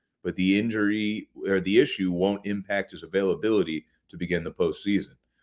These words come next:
Over the last month, the right-hander has converted all seven of his save chances while posting a two three eight E R A and a just over one whip in eleven and a third innings over eleven appearances. Dodgers manager Dave Roberts expects Dustin May to be on the N L D S roster,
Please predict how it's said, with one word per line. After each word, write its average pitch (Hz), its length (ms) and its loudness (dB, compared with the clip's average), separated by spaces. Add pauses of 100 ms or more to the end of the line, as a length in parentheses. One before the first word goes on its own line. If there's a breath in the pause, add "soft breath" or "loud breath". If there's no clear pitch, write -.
(220)
Over 90 160 0
the 85 60 0
last 90 340 4
month, 95 200 0
the 82 80 -6
right-hander 90 500 2
has 85 120 -4
converted 85 440 -2
all 107 260 2
seven 117 480 4
of 104 80 -2
his 92 180 -2
save 107 220 2
chances 90 540 -4 (240)
while 90 160 0
posting 95 400 0
a 80 80 -6
two 147 240 -6
three 131 340 0
eight 120 180 4
E 113 140 2
R 107 260 4
A 117 300 2
and 95 160 -6
a 85 60 -4
just 104 280 -4
over 92 240 0
one 98 440 -2
whip 98 320 4 (280)
in 87 100 -4
eleven 95 400 2
and 87 140 -2
a 87 40 -6
third 92 300 2
innings 98 320 0
over 82 200 -2
eleven 90 420 0
appearances. - 720 -6 (600)
Dodgers 117 440 6
manager 113 380 0
Dave 104 360 0
Roberts 101 500 4
expects - 520 -4
Dustin 90 520 -4
May 90 240 2
to 95 80 0
be 82 300 -6
on 101 280 0
the 90 140 -2
N 85 120 -2
L 80 180 -2
D 80 160 -4
S 78 240 -4
roster, 76 480 -6